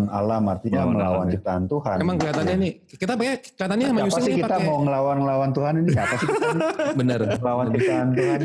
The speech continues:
Speaker 3: Orang kita ciptaan Tuhan ya, iya betul,
Speaker 1: Tapi
Speaker 3: betul.
Speaker 1: memang itu benar sih. Ini kayaknya kelihatannya, eh, kitabnya sama nih sama Yusing saya.
Speaker 3: Iya.
Speaker 1: Ba-, gagalnya sistem kanal tuh emang di sana dibuka sih beberapa peta-peta kayak, "Loh, ini emang kebanyakan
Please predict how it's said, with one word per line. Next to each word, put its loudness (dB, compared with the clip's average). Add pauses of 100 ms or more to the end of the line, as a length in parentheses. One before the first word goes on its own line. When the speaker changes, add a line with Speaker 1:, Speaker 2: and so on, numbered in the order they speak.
(300)
Speaker 3:
Orang 0
kita 0
ciptaan -4
Tuhan 0
ya, 2
iya 2
betul, -2
Speaker 1:
Tapi 0
Speaker 3:
betul. 0
Speaker 1:
memang 0
itu 0
benar 2
sih. 0
Ini 2
kayaknya -2
kelihatannya, 0
eh, 0
kitabnya -4
sama -2
nih 0
sama 0
Yusing 0
saya. 0
Speaker 3:
Iya. 0 (140)
Speaker 1:
Ba-, -2 (220)
gagalnya 0
sistem -2
kanal -2
tuh 0
emang 0
di 2
sana 2
dibuka 2
sih 0
beberapa 0
peta-peta -10
kayak, -6
"Loh, 2
ini 2
emang 0
kebanyakan -2